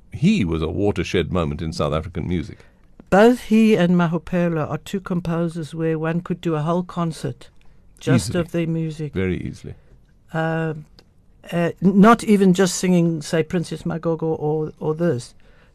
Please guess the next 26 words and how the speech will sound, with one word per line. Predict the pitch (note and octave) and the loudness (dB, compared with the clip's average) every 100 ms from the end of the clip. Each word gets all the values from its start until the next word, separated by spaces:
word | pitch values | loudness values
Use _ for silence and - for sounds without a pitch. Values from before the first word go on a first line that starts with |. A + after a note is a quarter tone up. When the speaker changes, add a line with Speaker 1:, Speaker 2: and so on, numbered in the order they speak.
| - | -6
Speaker 2:
but | E3 E3 | -6 -2
just | F#3+ F#3 - | -2 -2 -4
his | F#3 E3+ | -2 -2
composed | - - E3 E3 E3+ D#3+ - | -8 -6 -4 -2 -4 -4 -10
single | - E3 E3+ D#3+ | -8 -2 -2 -4
songs. | - C#3+ D3 D3 _ - - | -6 -6 -6 -12 _ -20 -12
Speaker 1:
Mm. | F#2+ F2 - - - - - - | -6 -6 -6 -16 -20 -20 -20 -6
No, | F2+ F2+ | 0 2
he's | G#2 F#2+ | 2 0
a, | G2 F#2 F2+ - | 0 -2 -2 -4
an | F#2 | -4
amazing | F2 G2 A2+ G2+ E2 E2 - | -2 0 0 0 -4 -6 -12
composer, | C#2+ E2 D#2 G2+ E2+ E2 - - _ - - _ - | -8 -6 0 0 0 -4 -12 -20 _ -20 -20 _ -10
and | E2 | -6
I | E2+ | -4
hope | F#2+ F2+ | -4 -4
he's | E2 F2 - | -6 -8 -12
collecting | - F#2 F#2 - F2+ | -10 -6 -6 -6 -6
all | G2 F#2 | -4 -4
his | F2 E2 E2+ | -2 -2 -2
royalties | G2 A2 G#2 F2+ D#2+ - | 2 4 4 0 -6 -8
from | - F2+ E2+ E2+ - | -4 -4 -4 -6 -4
all | F#2+ | -4
the | F2 | -2
works | F2 F2 F2 - | -2 -2 -4 -10
Speaker 2:
Mm. | E3+ | -10